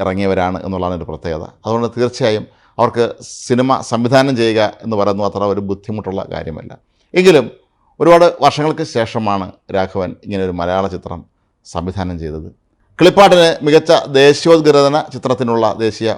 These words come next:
പുരസ്കാരമൊക്കെ തന്നെ ലഭിക്കുകയും ചെയ്തു. ആ, മലയാളത്തിലെ എൺപതുകളിലെ താരമായിരുന്ന സബിത ഉൾപ്പെടെയുള്ള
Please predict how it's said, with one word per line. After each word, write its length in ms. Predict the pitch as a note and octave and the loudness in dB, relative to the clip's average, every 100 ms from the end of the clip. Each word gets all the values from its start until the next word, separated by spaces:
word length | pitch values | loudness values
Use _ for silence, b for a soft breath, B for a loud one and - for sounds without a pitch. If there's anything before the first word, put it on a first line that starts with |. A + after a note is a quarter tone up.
| - | -6
പുരസ്കാരമൊക്കെ 560 | G#2 G2 G#2+ G2+ F#2+ - | -8 -4 -4 -4 -4 -6
തന്നെ 200 | F#2+ F#2 F2+ _ _ _ D#2+ | -8 -8 -14 _ _ _ -8
ലഭിക്കുകയും 460 | F2+ F#2 G#2 G2 D2+ | -6 -4 -6 -6 -8
ചെയ്തു. 180 | C#2+ - _ _ _ - | -14 -16 _ _ _ 0
ആ, 100 | A#2 A#2 | 2 6
മലയാളത്തിലെ 500 | B2+ C3 B2+ B2+ B2 - - _ _ _ _ _ _ _ _ | 6 6 4 2 0 0 -10 _ _ _ _ _ _ _ _
എൺപതുകളിലെ 600 | C3 C3 C#3 C3+ C3 B2 - - _ - A2+ | -2 2 4 4 4 0 -2 -10 _ -6 2
താരമായിരുന്ന 600 | A2 A2+ G#2+ G2+ G2 A2 A#2+ - | 4 4 0 -2 -4 -8 -14 0
സബിത 320 | A#2 A2+ A#2 A#2 - _ _ _ _ _ A#2 | 0 2 0 0 -4 _ _ _ _ _ -10
ഉൾപ്പെടെയുള്ള 460 | - A#2+ A#2 A2 | 0 2 4 4